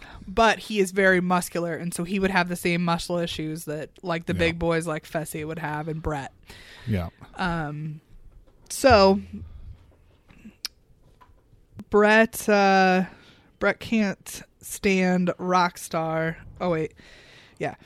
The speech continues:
Speaker 1: Brett can't stand Rockstar, and he thinks, uh, that that's why he says that he did what he did. Like, he
Speaker 2: Mm-hmm.
Speaker 1: says that he was gonna target her. Yeah, this is before the, um, they kinda show a clip of him in the diary section explaining why he did that, 'cause they showed
Speaker 2: Yeah.
Speaker 1: the whole full clip of her freaking out on him again.
Speaker 2: Yeah.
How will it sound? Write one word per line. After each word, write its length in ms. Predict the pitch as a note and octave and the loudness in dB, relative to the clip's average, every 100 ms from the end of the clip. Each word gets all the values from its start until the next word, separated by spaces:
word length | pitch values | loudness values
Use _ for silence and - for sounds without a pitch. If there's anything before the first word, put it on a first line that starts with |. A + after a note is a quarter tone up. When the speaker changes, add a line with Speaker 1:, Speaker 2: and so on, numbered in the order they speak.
| - | -2
Speaker 1:
Brett 180 | - B3+ | 2 4
can't 200 | C4+ A#3 | 4 0
stand 280 | - G#3+ G3 | 0 0 0
Rockstar, 920 | - G3 F3+ F3 - F3 F3 E3+ D#3+ | 0 2 2 0 0 2 4 4 2
and 340 | E3 E3+ D#3+ - | 0 -2 -4 -8
he 340 | - G3 F#3+ | -12 -6 -6
thinks, 560 | - E3+ E3+ - - - _ | -4 -6 -6 -6 -12 -14 _
uh, 400 | - E3 D3+ D3+ D#3 | -4 -2 -2 -2 -6
that 300 | E3 D#3 - | -6 -8 -4
that's 300 | F3 E3+ - | -2 -2 0
why 180 | F#3 E3+ | 2 2
he 120 | E3+ | 2
says 520 | D#3+ - D#3+ D#3+ D#3+ - | -2 -2 0 -2 -4 -6
that 140 | E3 | -6
he 100 | D#3+ | -6
did 280 | D#3+ E3 D#3 | -4 -4 -2
what 140 | E3 | -4
he 80 | D#3 | -4
did. 360 | D#3 D3 B2+ E3 - _ - | -6 -8 -8 -10 -16 _ -10
Like, 260 | F2+ A#2 | -4 0
he 220 | G#2+ G2+ | 2 4
Speaker 2:
Mm-hmm. 80 | G2 | 4
Speaker 1:
says 240 | F#2 F3+ F3 | 4 2 0
that 60 | |
he 60 | E3+ | -2
was 180 | E3+ F3 | -2 -4
gonna 140 | D#3+ | -6
target 380 | - E3+ D#3+ D3+ | -4 -2 -2 -4
her. 200 | E3 D3+ | -6 -6
Yeah, 160 | D#3 D#3 | -6 -6
this 240 | E3 - | -6 -8
is 80 | E3 | -12
before 380 | D3 - - D3 | -12 -10 -8 -8
the, 160 | D#3 - - - - - - _ - | -10 -14 -20 -20 -20 -20 -20 _ -8
um, 360 | D#3 C#3+ D#3+ - | -8 -8 -10 -12
they 80 | - | -14
kinda 240 | F3 E3 D#3 | -10 -8 -8
show 200 | - D#3 | -8 -8
a 60 | |
clip 280 | - E3+ D#3 | -6 -8 -6
of 100 | D3+ | -8
him 380 | F3 D#3+ D3+ D#3 | -6 -6 -8 -8
in 80 | E3 | -10
the 100 | D#3+ | -8
diary 320 | E3+ D#3 D#3+ | -6 -4 -6
section 600 | - D#3+ - D#3 D#3 D3+ | -6 -8 -8 -10 -10 -12
explaining 720 | - F3 - E3+ D#3+ D#3+ D3+ E3 | -14 -14 -10 -8 -6 -8 -8 -10
why 280 | F#3 F3 D#3+ | -6 -4 -4
he 60 | D#3 | -4
did 220 | D#3+ D#3 | -6 -4
that, 220 | D#3 D#3 | -4 -6
'cause 100 | - | -8
they 100 | F3 | -8
showed 200 | D#3+ A2 | 0 2
Speaker 2:
Yeah. 40 | F2 | 4
Speaker 1:
the 120 | E3 | 0
whole 280 | D#3+ F#3 F#3 | -2 0 0
full 280 | - F3 F3 | 0 0 0
clip 340 | - F3 E3 | -2 -6 -2
of 100 | D#3 D#3 | -4 -2
her 180 | E3+ | -4
freaking 360 | E3 D#3+ D#3 E3 | -4 -4 -6 -4
out 180 | D#3 D#3 | -4 -2
on 140 | D3+ | -4
him 260 | D#3+ D#3+ D#3 | -4 -4 -2
again. 640 | G#2+ D#3+ A#2+ G#2 G2 F2 | -2 -2 2 6 6 4
Speaker 2:
Yeah. 140 | E2+ | 2